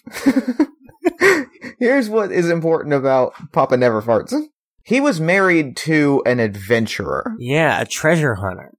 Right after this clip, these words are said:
Speaker 1: A treasure hunter. So at some point in his life, he had to value the values of a treasure hunter.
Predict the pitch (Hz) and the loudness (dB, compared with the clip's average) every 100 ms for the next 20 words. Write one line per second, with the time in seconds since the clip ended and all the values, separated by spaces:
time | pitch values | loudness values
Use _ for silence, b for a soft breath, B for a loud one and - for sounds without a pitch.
0 | - 139 - 233 233 147 113 127 - - | -2 -2 0 0 2 2 0 -2 -2 -2
1 | 170 147 - 254 247 233 220 202 190 180 | 0 0 2 0 2 0 2 2 2 0
2 | 165 180 160 - 175 156 160 165 180 147 | 0 0 0 0 -4 0 0 0 0 -2
3 | 123 127 135 131 127 120 117 107 110 113 | 2 2 2 0 0 2 0 2 2 2
4 | 110 110 98 98 - 101 - 76 - - | 0 -2 -2 -4 0 0 0 -10 -10 -10
5 | - 160 | -14 -14